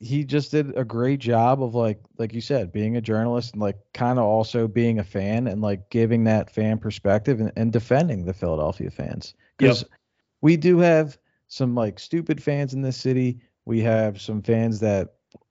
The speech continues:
Speaker 1: have no class, but we have, we have a lot of great fans. We're a passionate fan base, uh, and all you could really ask for, you know,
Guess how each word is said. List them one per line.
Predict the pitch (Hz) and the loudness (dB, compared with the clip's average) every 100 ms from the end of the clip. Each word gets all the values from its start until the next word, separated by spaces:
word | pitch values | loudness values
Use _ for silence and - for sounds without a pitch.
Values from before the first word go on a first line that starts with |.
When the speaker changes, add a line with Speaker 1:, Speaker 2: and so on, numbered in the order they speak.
| _ _ _ - - | _ _ _ -14 -8
Speaker 1:
have | 101 120 | -2 0
no | 107 92 | 0 -2
class, | - 131 139 143 135 - - _ _ _ | -2 2 4 4 0 -8 -18 _ _ _
but | 135 131 - - | 0 0 -2 -6
we | 143 | -2
have, | 170 185 | -2 -4
we | - 151 | -4 -2
have | 185 | 0
a | 180 | 0
lot | 165 151 165 | 0 0 0
of | |
great | 131 131 139 | -2 -4 -4
fans. | - 135 139 90 101 | -4 -6 -4 -6 -8
We're | 104 - 113 110 | -10 -6 -2 0
a | |
passionate | 110 120 127 - 160 - | 0 0 -2 -2 -4 -2
fan | 104 104 127 | -2 0 2
base, | 139 147 - - _ _ _ - | 0 0 -4 -12 _ _ _ -6
uh, | 117 117 113 - | 0 4 4 0
and | 117 120 107 _ _ _ _ _ _ - | -2 -4 -4 _ _ _ _ _ _ -2
all | 131 | 0
you | 156 | 0
could | 156 139 | 0 0
really | 139 143 | 2 4
ask | 120 131 139 | 4 2 0
for, | - 123 123 113 - - | -4 -2 0 -4 -10 -6
you | 120 | -2
know, | 113 104 | 0 0